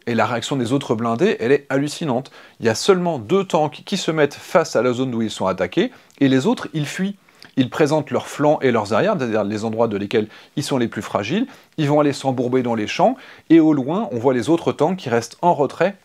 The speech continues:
au lieu de venir soutenir la tête de colonne. Donc il y a une faible valeur militaire, euh, qui implique évidemment, ils avancent puisqu'ils sont très très nombreux, mais il y a énormément de pertes pour des avancées qui sont très très médiocres. Et les avancées, quand on est sur des colonnes si fines, finalement,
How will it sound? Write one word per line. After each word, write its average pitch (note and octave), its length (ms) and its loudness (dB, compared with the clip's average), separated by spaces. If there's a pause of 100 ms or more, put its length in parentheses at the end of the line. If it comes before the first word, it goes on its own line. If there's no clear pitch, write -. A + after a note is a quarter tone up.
(100)
au D3+ 120 4
lieu E3 100 6
de C3+ 60 0
venir B2+ 220 -2
soutenir C#3 420 -4
la A2+ 100 4
tête B2 200 -2
de B2 80 -2
colonne. G#2 380 0 (340)
Donc G#2+ 180 -6
il A#2 40 2
y - 20 4
a - 20 0
une G#2 100 -4
faible D#3+ 420 2
valeur A#2+ 360 2
militaire, B2 580 -2 (440)
euh, A2+ 540 2
qui A#2+ 360 -8
implique A#2+ 320 -4
évidemment, B2 480 0
ils B2 160 2
avancent B3+ 300 2
puisqu'ils - 280 -14
sont C3+ 100 -4
très B2 180 0
très - 160 -2
nombreux, C3 340 0 (300)
mais A#2 140 -4
il - 20 -2
y B2 60 2
a - 180 -2
énormément C#3+ 500 2
de A#2+ 60 -2
pertes F3+ 360 -2
pour G3 280 -4 (220)
des A2+ 160 -2
avancées G#2+ 340 -2
qui - 100 -18
sont F3 200 -6
très - 200 0
très - 180 -6
médiocres. A2+ 420 0 (360)
Et D3 100 6
les C#3 220 2
avancées, C3 380 0
quand A2+ 160 -4
on A2+ 80 -2
est A2 60 -6
sur - 120 -10
des G2 100 -4
colonnes A2 300 0
si - 220 -10
fines, G3 260 -4
finalement, C#3 500 0